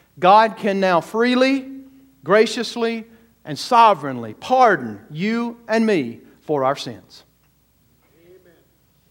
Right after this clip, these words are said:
Speaker 1: That's what he's saying in the new covenant. He can do that. His justice is satisfied, and God is free to show mercy and pardon all of my unrighteous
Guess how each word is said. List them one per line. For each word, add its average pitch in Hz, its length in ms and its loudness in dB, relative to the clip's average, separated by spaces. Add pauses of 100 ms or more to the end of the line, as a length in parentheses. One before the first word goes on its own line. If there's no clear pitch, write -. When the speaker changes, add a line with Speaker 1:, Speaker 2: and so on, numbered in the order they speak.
(340)
Speaker 1:
That's - 100 -14
what 233 80 -4
he's 233 120 -2
saying 240 260 4
in 214 80 0
the 202 60 0
new 208 100 -4
covenant. 202 420 -2 (220)
He 233 100 -2
can 233 160 -2
do 254 220 0
that. 123 380 -4 (360)
His 185 220 -4
justice 277 600 0
is 160 120 -10
satisfied, 156 760 -2 (420)
and 165 120 -4
God 226 260 6
is 196 120 -6
free 294 320 0
to 254 100 0
show 240 280 2
mercy 247 480 0 (420)
and 147 160 -10
pardon 208 540 2 (260)
all 320 420 8
of 285 100 0
my 262 380 2
unrighteous 220 800 0